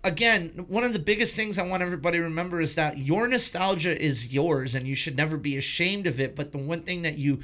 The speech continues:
shouldn't do is f-, is force it upon other people or tell other people how they're wrong in enjoying something. And I think I've seen, I've seen a lot of that surrounding, leading up to the release of Ready Player One and, and coming away from it is,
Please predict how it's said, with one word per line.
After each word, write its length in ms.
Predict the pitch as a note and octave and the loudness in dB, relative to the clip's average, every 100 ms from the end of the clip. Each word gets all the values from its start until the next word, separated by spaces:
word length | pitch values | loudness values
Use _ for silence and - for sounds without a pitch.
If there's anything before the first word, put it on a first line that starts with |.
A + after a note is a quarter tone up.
| - - - | -10 -14 -6
shouldn't 460 | - - C4+ B3 | 0 4 4 4
do 140 | F#3+ F3+ | 0 2
is 120 | D#3 | 0
f-, 320 | - - - - | -2 -6 -8 2
is 280 | C3 D3 - - - - F3+ | 2 2 -4 -12 -18 -12 -4
force 440 | - G3 A3+ A#3+ | -2 4 4 4
it 80 | A#3 | 2
upon 340 | - - G#3+ F3+ | -2 0 2 4
other 200 | E3+ F#3 | 2 2
people 560 | - E3 D#3 G3 G3 - | -4 -8 -6 -4 -2 2
or 160 | E3+ | 4
tell 460 | D#3+ - G3 A3 F#3+ | 4 4 2 2 0
other 160 | F3+ - | 0 -2
people 420 | - F#3 D3+ C3 | -8 -8 -4 -4
how 200 | B2 D#3 | 0 0
they're 260 | C#3 D3 D3 | 0 2 2
wrong 560 | C#3 C3+ C3+ C3 B2+ | 0 0 0 0 -4
in 180 | C3 C3+ | -4 -2
enjoying 520 | B2+ A#2+ C3 C3+ C3+ | -2 -2 -2 -2 -2
something. 460 | A#2+ C3 A#2 B2 B2 | -2 -2 -4 -8 -8
And 120 | B2+ | -6
I 80 | C3 | -6
think 200 | C3+ G3+ | -4 -2
I've 120 | G#3+ | 0
seen, 300 | - G3+ F3+ - - - - | 0 -2 -4 -8 -14 -14 2
I've 140 | G3 | 4
seen 220 | - C4 | 4 2
a 60 | A3+ | 0
lot 300 | D#3+ D#3 F3 | 4 6 6
of 140 | A3 | 4
that 240 | C#3 C3+ B2+ | 2 0 0
surrounding, 720 | - C#3 C#3 D#3+ D#3+ D#3 D3 | 0 2 2 2 2 0 0
leading 300 | E3 F#3+ F3+ | 0 -2 0
up 140 | D#3+ D#3+ | -2 -2
to 120 | D#3 | -6
the 100 | C#3+ | -6
release 400 | D3+ D3+ D#3 D#3+ | -4 0 0 0
of 120 | C3+ | -2
Ready 220 | C3+ D3 | 0 0
Player 320 | D3 C#3+ C#3+ C3+ | -2 0 0 0
One 260 | B2+ C3+ | -2 -4
and, 140 | B2+ B2 | -6 -10
and 160 | B2+ | -8
coming 260 | B2+ D#3+ D#3+ | -4 -2 -2
away 240 | C3 C#3+ | 0 0
from 220 | D3+ C#3 | 0 -4
it 100 | B2+ | -6
is, 240 | B2 B2 | -4 -4